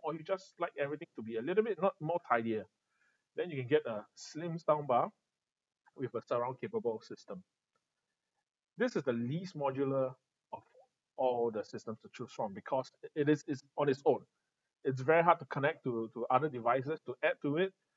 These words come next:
Uh, you can, you, you can use multiple sources with it, but you can't, you know, use a soundbar. For example, a lot of people ask us, um,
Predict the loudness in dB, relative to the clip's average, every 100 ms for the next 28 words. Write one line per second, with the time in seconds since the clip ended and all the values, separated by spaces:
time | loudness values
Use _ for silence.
0 | _ _ -14 -10 -8 -6 -6 -6 -16 _
1 | -8 -8 -6 -6 -2 -2 -4 -2 -2 -2
2 | 0 -2 -2 0 0 2 0 2 -2 -6
3 | -2 2 2 0 -8 _ _ _ -10 -10
4 | -12 -4 -4 -4 -12 _ -6 -4 -2 -2
5 | -4 -4 -4 0 -2 0 0 0 -2 -2
6 | 0 -2 -6 -2 2 2 2 0 -4 2
7 | 4 6 6 4 -6 -6 _ _ _ _
8 | _ _ -4 -2 -2